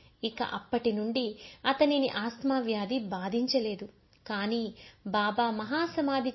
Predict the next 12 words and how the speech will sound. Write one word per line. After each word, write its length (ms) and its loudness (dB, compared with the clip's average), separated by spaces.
చెందిన 360 0
రోజున 480 -2
మరలా 480 2
అతనికి 540 -4
ఆస్తమా 500 -6
తిరగబెట్టింది. 880 -4
ఆ 180 6
రోజంతా 800 4
అతను 280 0
ఉబ్బసంతో 720 0
దగ్గుతూనే 800 -2
ఉన్నాడు. 500 -4